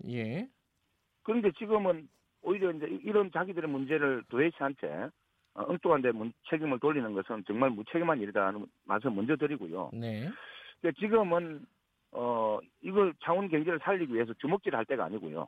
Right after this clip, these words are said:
Speaker 1: 예.
Speaker 2: 정말 머리를 맞대고 진지하게 논의를 해야 될 때라고 생각합니다. 우선은 당장 이 어려움을 극복해 나가야 되-, 되지 않습니까?
Speaker 1: 네.
Speaker 2: 그래서 지금 창원 진해구에만 산업위기 대응 특별지역이라고 저 군산이라든지,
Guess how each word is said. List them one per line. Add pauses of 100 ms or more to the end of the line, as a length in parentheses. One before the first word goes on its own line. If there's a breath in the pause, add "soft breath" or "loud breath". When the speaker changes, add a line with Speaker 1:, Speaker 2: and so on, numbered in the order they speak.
(120)
Speaker 1:
예. (440)
Speaker 2:
정말
머리를
맞대고
진지하게
논의를
해야
될 (220)
때라고
생각합니다.
우선은 (960 loud breath)
당장
이
어려움을
극복해
나가야
되-, (120)
되지
않습니까?
Speaker 1:
네. (560)
Speaker 2:
그래서
지금
창원
진해구에만
산업위기
대응
특별지역이라고
저
군산이라든지,